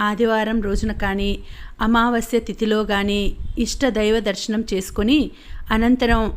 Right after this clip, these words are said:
ఆకలితో ఉన్న బిచ్చగాళ్లకు కడుపు నిండా భోజనం పెట్టించవలెను.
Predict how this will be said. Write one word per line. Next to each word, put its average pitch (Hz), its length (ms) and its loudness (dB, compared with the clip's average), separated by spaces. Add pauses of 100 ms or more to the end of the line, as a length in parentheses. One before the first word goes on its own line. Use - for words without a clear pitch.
ఆకలితో 233 560 2
ఉన్న 214 220 0
బిచ్చగాళ్లకు 208 1000 0
కడుపు 220 260 0
నిండా 220 320 2
భోజనం 196 500 -2
పెట్టించవలెను. 214 720 0